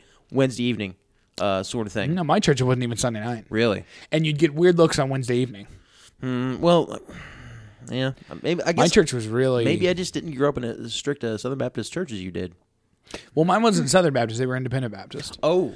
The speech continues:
Speaker 1: okay,
Speaker 2: They,
Speaker 1: they
Speaker 2: they
Speaker 1: definitely
Speaker 2: weren't
Speaker 1: did.
Speaker 2: Southern Baptist because Southern Baptists, you know, are obviously trying to lead everybody to hell.
Speaker 1: Yeah, yeah, yeah.
Speaker 2: <laughs> Every-, everybody knows that.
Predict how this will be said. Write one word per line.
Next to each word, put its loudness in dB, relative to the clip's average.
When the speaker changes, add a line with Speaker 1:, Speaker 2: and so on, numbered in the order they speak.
Speaker 1:
okay, 0
Speaker 2:
They, -
Speaker 1:
they 6
Speaker 2:
they 4
Speaker 1:
definitely 4
Speaker 2:
weren't 2
Speaker 1:
did. 2
Speaker 2:
Southern 4
Baptist 0
because 0
Southern 4
Baptists, 0
you -2
know, -2
are 2
obviously 0
trying -4
to -8
lead -6
everybody -10
to -16
hell. -12
Speaker 1:
Yeah, 4
yeah, -2
yeah. 2
Speaker 2:
<laughs> -8
Every-, 2
everybody -10
knows -4
that. -6